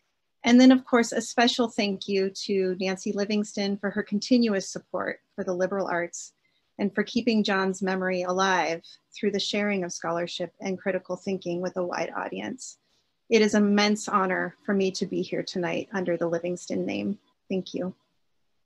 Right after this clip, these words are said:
I'll start by giving a brief layout of this evening's program, as we'll be providing two opportunities for questions and answers in order to mix things up a bit, given our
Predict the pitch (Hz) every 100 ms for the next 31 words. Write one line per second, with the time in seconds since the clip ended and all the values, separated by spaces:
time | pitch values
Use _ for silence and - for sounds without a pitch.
0 | _ _ _ _ _ _ _ _ _ _
1 | - 269 - 370 453 440 359 277 262 262
2 | 233 220 214 226 233 - - 208 208 202
3 | 247 320 - 226 208 220 226 220 220 220
4 | - - 202 190 175 170 175 180 214 214
5 | 240 233 240 240 240 247 247 247 - 311
6 | 349 - 247 254 254 - 233 208 185 180
7 | 226 - 220 - 202 - 214 202 196 202
8 | 196 - 196 190 190 185 196 196 - 196
9 | 196 - - 185 180 185 220 233 302 -
10 | - 202 214 208 - - 101 208 -